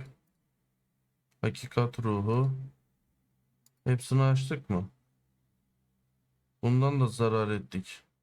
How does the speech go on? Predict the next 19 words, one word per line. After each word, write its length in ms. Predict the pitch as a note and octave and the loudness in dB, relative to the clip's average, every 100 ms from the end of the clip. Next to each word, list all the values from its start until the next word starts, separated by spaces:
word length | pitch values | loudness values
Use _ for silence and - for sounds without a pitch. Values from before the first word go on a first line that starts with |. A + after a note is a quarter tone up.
| _ | _
Yok 360 | A2+ C#3+ C#3 - | -6 -6 -8 -12
ya 220 | A2 A2 | -12 -12
bu. 160 | A#2+ B2+ | -6 0
Bugün 220 | C#3 D3+ | 2 2
zarar 360 | C3 C#3+ D#3+ | 4 4 6
etmeye 380 | D#3 C3+ C#3 D3+ | 4 2 2 4
doyamıyoruz 600 | C#3 C#3 C#3+ C3 A2 G#2+ | 4 4 4 4 2 2
arkadaşlar. 720 | A#2 A2 B2 A2+ G2+ F#2+ F#2+ | 2 2 2 2 0 -2 0
Bakın 360 | A#2 B2 A2+ G#2 | -2 0 -2 0
topladım 560 | C3 C3 C3+ C#3+ C#3+ | 0 2 2 2 2
yine 140 | B2 A#2+ | 2 2
on 260 | C3 C#3+ | 2 2
bir 160 | D3 C3+ | 2 2
tane 460 | C3+ B2+ C3 C3 B2+ | 4 4 4 2 2
bak 180 | C3 | 2
canımı 300 | C3+ C3+ C3+ | 4 4 4
sandığı 380 | C3+ C3+ B2 B2+ | 4 2 4 4
aldım 380 | B2+ A2+ G#2 G#2 | 4 2 0 0
geldim. 400 | G2+ G2+ A#2+ | 2 2 0